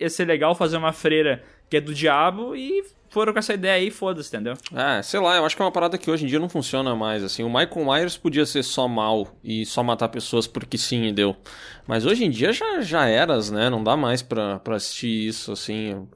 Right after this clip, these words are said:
Speaker 2: Um negócio que não rola. Esses caras são bons em, em design de, de personagem, né? Porque eles criam sempre uns personagens da hora,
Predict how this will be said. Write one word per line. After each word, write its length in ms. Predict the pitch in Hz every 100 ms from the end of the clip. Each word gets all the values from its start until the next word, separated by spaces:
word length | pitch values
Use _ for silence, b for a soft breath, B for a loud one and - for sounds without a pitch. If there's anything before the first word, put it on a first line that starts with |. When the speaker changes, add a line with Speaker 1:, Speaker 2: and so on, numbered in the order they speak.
| -
Speaker 2:
Um 240 | 123 131
negócio 400 | 120 113 120 -
que 220 | - 170
não 160 | 165 170
rola. 400 | 123 123 120 101 B B B
Esses 240 | 123 - -
caras 220 | 165 190
são 180 | 214 160
bons 320 | 143 185 208
em, 520 | 208 202 190 185 175 -
em 480 | 156 160 151 147 131
design 560 | 139 127 127 131 156 160
de, 400 | 143 151 151 139
de 260 | 127 143
personagem, 720 | 127 139 - 143 117 113 104
né? 160 | 104 98
Porque 200 | - 113
eles 220 | 113 -
criam 260 | - 120 147
sempre 240 | 143 139
uns 80 | 180
personagens 580 | 165 139 135 120 131 135
da 80 | 120
hora, 480 | 104 110 135 156